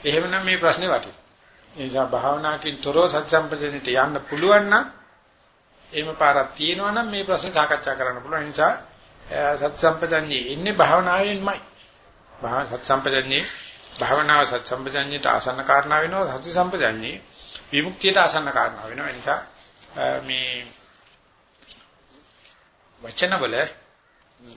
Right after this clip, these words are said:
පටලවා ගන්න නැතුව, අ, කරගෙන යන භාවනාව බොහොම ඇදහිල්ලෙන්, බොහොම විශ්වාසයෙන් යුක්තව කරන්ඩ. ඔක්කොම භාවනා කරන්නත් අපිට බෑ. එකක්වත් නොකර නිවන් යන්නත් බෑ.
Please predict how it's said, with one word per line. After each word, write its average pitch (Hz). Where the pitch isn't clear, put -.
පටලවා 131
ගන්න 117
නැතුව, 139
අ, 64
කරගෙන 156
යන 170
භාවනාව 127
බොහොම 147
ඇදහිල්ලෙන්, 135
බොහොම 123
විශ්වාසයෙන් 170
යුක්තව 170
කරන්ඩ. 127
ඔක්කොම 165
භාවනා 143
කරන්නත් 131
අපිට 127
බෑ. 110
එකක්වත් 143
නොකර 143
නිවන් 135
යන්නත් 135
බෑ. 117